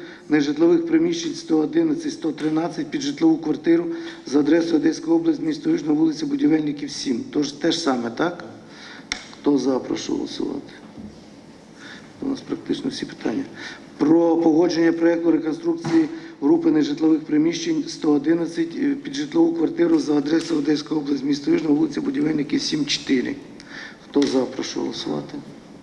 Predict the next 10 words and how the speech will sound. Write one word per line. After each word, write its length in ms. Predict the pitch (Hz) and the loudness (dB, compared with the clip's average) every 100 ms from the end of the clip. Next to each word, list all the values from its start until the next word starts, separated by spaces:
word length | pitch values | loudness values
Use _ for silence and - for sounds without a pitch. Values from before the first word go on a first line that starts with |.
| - - - - - | -20 -20 -20 -16 -6
Дякую. 480 | 131 135 - 156 165 - - - - - - - - | -2 0 0 -2 -2 -8 -16 -16 -14 -14 -14 -6 0
Так, 300 | 156 131 - | 0 0 0
а 80 | 180 | 2
ну, 180 | 190 190 - - | 2 0 -4 -2
е, 40 | |
ви, 300 | 175 151 156 | 2 4 4
підожди, 600 | 180 160 143 175 185 147 | 2 0 -2 0 2 2
е, 160 | 123 120 139 131 127 - - - - - - | 2 0 -4 -6 -6 -10 -12 -16 -20 -12 -2
Сергій 180 | 135 | 0
Миколаївич. 600 | 113 110 107 101 - - | 0 -4 -6 -8 -10 -16